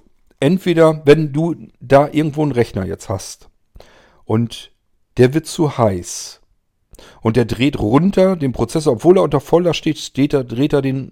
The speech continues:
Prozessor jetzt runter, so dass er kaum noch richtig Leistung hat. Und das macht er, weil der Prozessor zu heiß wird.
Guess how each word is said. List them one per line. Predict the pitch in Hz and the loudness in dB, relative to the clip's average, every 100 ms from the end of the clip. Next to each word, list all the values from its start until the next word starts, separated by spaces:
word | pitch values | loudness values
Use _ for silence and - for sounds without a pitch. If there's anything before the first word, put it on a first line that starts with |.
| - | -20
Prozessor | - 123 160 151 135 | -8 -6 -6 -2 -4
jetzt | 123 113 | -4 -6
runter, | 101 110 127 110 85 - _ _ | 2 4 4 2 -6 -12 _ _
so | 107 | -4
dass | 104 113 | -4 0
er | 120 - - _ - | -2 -4 -20 _ 0
kaum | 123 117 | 2 2
noch | 110 | -4
richtig | 120 127 110 | -6 -8 0
Leistung | 107 107 - 95 92 | 2 2 0 -10 -10
hat. | 92 - - _ _ _ _ _ _ | -12 -16 -20 _ _ _ _ _ _
Und | - 110 | -6 -4
das | 110 | -2
macht | 117 151 - - | 4 2 2 -6
er, | 160 165 156 110 | 0 0 0 -4
weil | 110 113 123 131 135 | 0 2 2 0 -4
der | 131 123 | -2 -2
Prozessor | 123 - 123 123 139 | 0 -6 -6 -4 -6
zu | 123 127 | -6 -2
heiß | 117 98 - | 0 0 -4
wird. | 95 82 - | -12 -14 -14